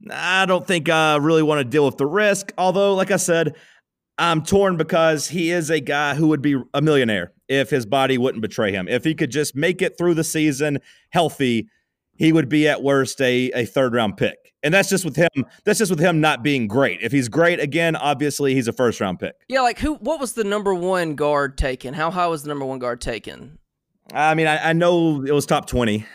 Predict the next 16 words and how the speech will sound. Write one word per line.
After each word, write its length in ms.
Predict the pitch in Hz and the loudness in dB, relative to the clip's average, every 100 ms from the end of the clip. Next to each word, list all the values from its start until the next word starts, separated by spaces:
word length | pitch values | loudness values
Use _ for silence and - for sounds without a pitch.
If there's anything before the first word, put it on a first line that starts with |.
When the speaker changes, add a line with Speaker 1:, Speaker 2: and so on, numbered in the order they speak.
| - - - | -20 -20 -10
Speaker 1:
Uh, 80 | |
I 200 | 113 117 | -6 -2
don't 120 | 127 131 | -2 0
know 160 | 123 | 0
exactly 540 | 113 - - 117 107 92 | -2 -6 -14 -4 -4 -2
how 180 | 139 127 | 0 2
high 220 | 120 110 | 2 0
it 60 | 101 | 0
was, 160 | 104 104 | -2 -2
but 80 | |
it 60 | 131 | -4
was 100 | 131 | -2
top 200 | 135 - | -4 -4
twenty. 280 | - 92 95 - _ | -6 -6 -8 -12 _
Speaker 2:
He 160 | - 370 | -2 0
was, 280 | 381 220 | -2 -6